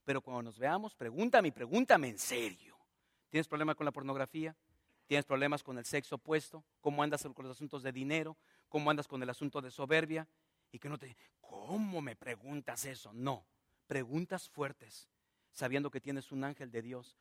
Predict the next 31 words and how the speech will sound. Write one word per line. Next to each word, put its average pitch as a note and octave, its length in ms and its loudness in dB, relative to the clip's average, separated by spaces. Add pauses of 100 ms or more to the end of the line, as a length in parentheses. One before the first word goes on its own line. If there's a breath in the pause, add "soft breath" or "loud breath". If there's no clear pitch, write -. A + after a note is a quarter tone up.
un C#3+ 160 -2
siervo D3+ 420 0
de G#2+ 120 -14
Dios G#2+ 260 -18
para G#2+ 160 -10
ayudarte. G2 500 -18 (760 soft breath)
Pero E3+ 160 -10
segunda G#3 320 -8
cosa, - 320 -18 (1600)
yo A#2+ 220 -12
creo B3 180 -4
que - 100 -8
no F3 100 -2
tenemos E3 300 -2
que D3+ 80 -8
buscar C3+ 360 -2
fuera C#3 300 0
de C#3 60 -6
este C#3 140 -10
salón C3 320 -6
los A#2 140 -10
Bernabés A#2 600 -4 (380)
de C3+ 100 -6
esta B2 180 -8
conferencia. B2+ 680 -16 (1000)
Yo A#2 220 -12
creo B2+ 220 -8
que B2 120 -16
los A2 160 -14
estoy A2+ 240 -18
viendo. A2+ 320 -20